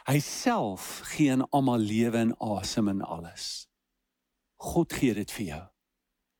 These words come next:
Nou, dit was 'n baie manmoedige uitspraak om te maak in die omgewing en die milieu waar Paulus was. Daar was baie agnostici gewees. In,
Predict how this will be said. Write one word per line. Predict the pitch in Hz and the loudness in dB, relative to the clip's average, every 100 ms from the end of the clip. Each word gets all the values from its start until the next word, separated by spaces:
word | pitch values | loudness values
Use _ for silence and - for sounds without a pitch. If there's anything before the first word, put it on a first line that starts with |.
| - - - | -16 -12 0
Nou, | 135 | 2
dit | 170 - | 2 4
was | 185 - | 0 2
'n | 151 104 | 0 0
baie | - 135 156 170 170 | 2 4 6 6 4
manmoedige | 165 135 131 120 120 139 139 139 | 4 4 4 4 4 4 2 0
uitspraak | 139 127 - 143 120 110 - | 0 -4 -2 0 2 0 0
om | 127 | -2
te | - 113 | 2 4
maak | 107 92 76 _ - - | 4 2 -4 _ -8 0
in | 123 | 2
die | 120 | 2
omgewing | 120 151 160 165 147 127 | 2 0 2 4 4 4
en | |
die | 113 107 | 4 4
milieu | 107 110 120 | 4 4 2
waar | 107 107 | 2 0
Paulus | - 101 101 92 | 0 2 0 0
was. | 95 76 - - - _ _ _ _ _ - - - | -4 -4 -10 -14 -20 _ _ _ _ _ -14 -14 2
Daar | 143 | 2
was | 151 143 | 4 2
baie | 117 127 147 147 | 2 4 6 6
agnostici | 143 - 147 - 139 - - 131 - 147 | 4 2 0 2 2 2 0 0 2 0
gewees. | - 107 92 87 - - | 2 0 0 -2 -10 -6
In, | - 131 104 | 0 2 0